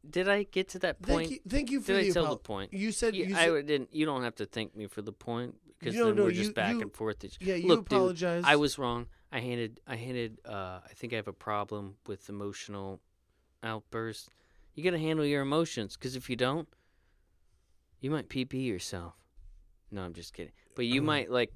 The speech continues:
Speaker 1: like, literally, that's how shit comes out wrong.
Speaker 2: Yeah, and I think
Speaker 1: I think
Speaker 2: that you're,
Speaker 1: that
Speaker 2: you're,
Speaker 1: that's
Speaker 2: you're
Speaker 1: what I
Speaker 2: educated.
Speaker 1: did, dude.
Speaker 2: You're educated enough to know what you're gonna do wrong. You, you
Speaker 1: Also, if anyone needs help with that, hit me up.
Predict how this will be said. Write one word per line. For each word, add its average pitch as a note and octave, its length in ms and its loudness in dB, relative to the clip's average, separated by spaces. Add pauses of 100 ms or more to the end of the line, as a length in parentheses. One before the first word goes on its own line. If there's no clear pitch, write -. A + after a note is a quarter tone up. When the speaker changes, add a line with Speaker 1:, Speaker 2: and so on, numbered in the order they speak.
(100)
Speaker 1:
like, C#3 260 0
literally, D#3 400 4
that's C3 320 4
how C3 140 2
shit - 280 -2
comes A2+ 280 -4
out G#2 200 0 (1300)
wrong. D2 280 -2 (680)
Speaker 2:
Yeah, G#3 180 -4 (300)
and F3+ 320 2
I E3+ 120 0
think G3+ 220 -2
Speaker 1:
I - 40 -10
think G3 200 -2
Speaker 2:
that D#3+ 40 -8
you're, F3 200 2
Speaker 1:
that D3+ 180 -10
Speaker 2:
you're, D#3+ 180 -8
Speaker 1:
that's - 200 -18
Speaker 2:
you're G#3+ 180 -4
Speaker 1:
what G#3 80 -4
I A3+ 40 2
Speaker 2:
educated. G#3+ 680 0
Speaker 1:
did, - 60 -18
dude. E3+ 80 -8
Speaker 2:
You're A#3+ 200 -4
educated G#3 540 2
enough F3 240 -2
to D#3+ 120 -4
know C3+ 300 0
what C#3 200 0
you're C3+ 200 -2
gonna C3+ 320 0 (260)
do C3 220 -4
wrong. A2 580 -6
You, D3 240 -2
you F3+ 60 0
Speaker 1:
Also, G3+ 360 6
if F3 140 -2
anyone B3 280 2
needs A3+ 200 0
help G#3 200 2
with A3+ 140 -2
that, G#3+ 280 2 (680)
hit A3+ 160 0
me A3+ 200 0
up. A#3 160 -2